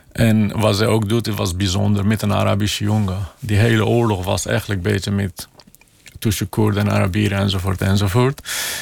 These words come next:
En, eh, dat was voor mij eigenlijk een heel mooi moment. En ik was zelf ook niet daar met dat,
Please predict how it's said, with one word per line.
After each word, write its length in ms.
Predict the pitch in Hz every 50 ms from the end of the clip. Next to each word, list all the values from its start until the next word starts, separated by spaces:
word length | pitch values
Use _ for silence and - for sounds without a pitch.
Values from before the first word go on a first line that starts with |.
| - - - _ _
En, 380 | - 131 127 120 120 120 120 - - _ _
eh, 180 | - - - - -
dat 380 | - - 104 98 117 123 123 - _ _ _ - -
was 320 | 117 113 113 110 104 -
voor 180 | - 120 110 107
mij 360 | 110 107 104 104 104 101 - -
eigenlijk 440 | - 110 101 - 104 101 101 95 - _ - -
een 120 | - - 95
heel 260 | 98 117 117 113 110
mooi 300 | 113 110 107 104 104 101
moment. 400 | 101 98 98 98 104 101 92 -
En 120 | 104 110
ik 100 | 107 92
was 160 | 113 110 -
zelf 240 | - 123 113 110 104
ook 180 | 117 107 107 -
niet 220 | 117 110 98 90
daar 420 | 120 117 113 110 98 101 107 120 107
met 180 | 113 113 104 90
dat, 400 | 101 95 - - - - -